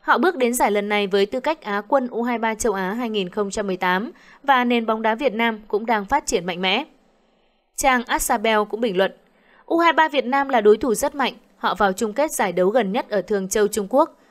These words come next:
Ở giải lần này, Rồng Vàng lại được xem là ứng viên cho một trong hai chiếc vé tứ kết tại bảng D." Có thể nói, huấn luyện viên Ahmed Abdul Kader đang đối diện với nhiều áp lực trên hành trình hiện thực hóa giấc mơ Olympic Tokyo hai nghìn không trăm hai mươi.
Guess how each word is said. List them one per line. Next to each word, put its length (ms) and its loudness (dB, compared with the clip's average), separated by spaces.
Ở 140 2
giải 180 2
lần 180 -2
này, 340 -2
Rồng 300 0
Vàng 240 2
lại 120 -2
được 140 2
xem 300 -4
là 100 -2
ứng 220 -4
viên 260 0
cho 160 -4
một 300 0
trong 200 -4
hai 200 -4
chiếc 240 -6
vé 160 2
tứ 200 2
kết 260 0
tại 100 -6
bảng 240 -4
D." 40 2
Có 120 2
thể 120 0
nói, 320 0
huấn 140 -2
luyện 140 -2
viên 180 2
Ahmed 500 -2
Abdul 400 0
Kader 460 2
đang 220 2
đối 140 8
diện 280 -4
với 140 2
nhiều 160 -4
áp 220 -4
lực 300 2
trên 180 -4
hành 200 -4
trình 340 -2
hiện 200 -2
thực 180 -6
hóa 240 -2
giấc 200 -2
mơ 220 2
Olympic 440 -2
Tokyo 520 2
hai 120 -6
nghìn 220 -4
không 240 0
trăm 160 -4
hai 120 -2
mươi. 300 4